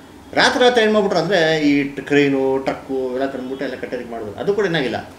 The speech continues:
Success ಆಗಿಲ್ಲ. ಅದ್ರ-, ಅದಕ್ಕೆ ಕೆಲವೊಂದು suggestions ಇದೆ. ಇದ್ನ ಯಾರಪ್ಪ ಕಟ್ಟಿರ್ಬೋದು ಅಂದ್ರೆ ಜೋಬ್ ಏನ್ ಮಾಡಿರ್ಬೋದು?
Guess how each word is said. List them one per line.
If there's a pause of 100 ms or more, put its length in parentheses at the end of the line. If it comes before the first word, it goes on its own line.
(480)
Success
ಆಗಿಲ್ಲ.
ಅದ್ರ-,
ಅದಕ್ಕೆ
ಕೆಲವೊಂದು
suggestions
ಇದೆ.
ಇದ್ನ
ಯಾರಪ್ಪ
ಕಟ್ಟಿರ್ಬೋದು
ಅಂದ್ರೆ (440)
ಜೋಬ್
ಏನ್
ಮಾಡಿರ್ಬೋದು?